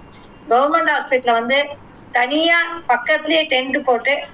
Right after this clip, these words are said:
திருப்பூர் மாடல் அப்படிங்கிறது வந்து நான் வந்து எப்போதுமே நான் என்னோட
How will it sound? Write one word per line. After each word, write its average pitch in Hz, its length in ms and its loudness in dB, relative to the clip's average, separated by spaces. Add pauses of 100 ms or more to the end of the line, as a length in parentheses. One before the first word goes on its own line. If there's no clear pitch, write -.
(160)
திருப்பூர் 349 440 2
மாடல் 262 500 2
அப்படிங்கிறது 247 420 2
வந்து 233 260 2
நான் 240 380 2
வந்து 254 240 0
எப்போதுமே 294 680 2
நான் 233 180 2
என்னோட 214 320 2